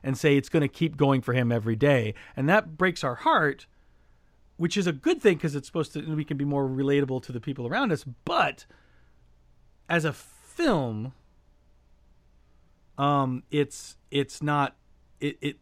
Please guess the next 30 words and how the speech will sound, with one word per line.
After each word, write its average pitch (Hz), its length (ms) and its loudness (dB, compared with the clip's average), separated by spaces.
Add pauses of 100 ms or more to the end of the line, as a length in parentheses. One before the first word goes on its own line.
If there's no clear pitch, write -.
makes, 147 440 -4
it, 143 160 -6 (580)
it 143 200 -10
feels 202 240 -2
like 170 160 -2
it's 151 120 -6
just, 165 180 -6
it's, 151 180 -8
it's 156 280 -4
a 139 60 -2
re-, 139 200 -4
repetition 151 560 -6
of 123 100 -6
a 117 40 -4
point. 107 320 -8 (920)
And 127 320 -2 (420)
it 127 120 -8
doesn't 143 320 -2 (580)
need 151 280 0
to 120 40 -6
be 104 360 -12 (340)
that 110 320 -8
'cause 127 100 -10
we 139 100 -2
had 170 260 2
that 120 160 -8
moment. 110 320 -14
We 123 120 -12
had 139 220 -4
it. - 100 -20